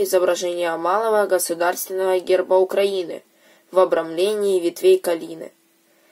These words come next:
Над гербом размещена дата — тысяча девятьсот девяносто восемь, год чеканки монеты.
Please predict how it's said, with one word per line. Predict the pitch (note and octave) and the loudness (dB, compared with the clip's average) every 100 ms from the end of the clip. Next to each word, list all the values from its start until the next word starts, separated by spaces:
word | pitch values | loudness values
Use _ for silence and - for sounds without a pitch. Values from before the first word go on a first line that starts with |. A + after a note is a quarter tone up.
| _ _ | _ _
Над | F3+ F3 | 0 0
гербом | E3 E3 G#3+ A3 G#3+ F#3+ - | 0 0 2 2 0 -2 -2
размещена | F#3+ F#3 F#3+ - A3 B3+ G#3+ | -2 0 -2 -2 -2 -4 0
дата — | F#3+ F3 - - - _ _ _ _ - | 2 2 -2 -14 -18 _ _ _ _ -2
тысяча | F#3+ G3+ - G#3+ | 0 0 -2 -2
девятьсот | F#3+ F#3+ F3 F3+ F3 | 4 2 2 -2 -2
девяносто | F3 E3+ E3+ F#3+ - F#3+ | -2 -2 -2 -2 -2 -2
восемь, | E3+ E3 E3 - - - _ _ _ _ - | -2 -6 -8 -10 -14 -20 _ _ _ _ -2
год | F3+ A3 A3 | 2 2 2
чеканки | - F#3 F3+ F3 F3+ | -4 0 -2 -2 -6
монеты. | F3 E3+ E3 D#3 D3+ | -8 -6 -8 -10 -14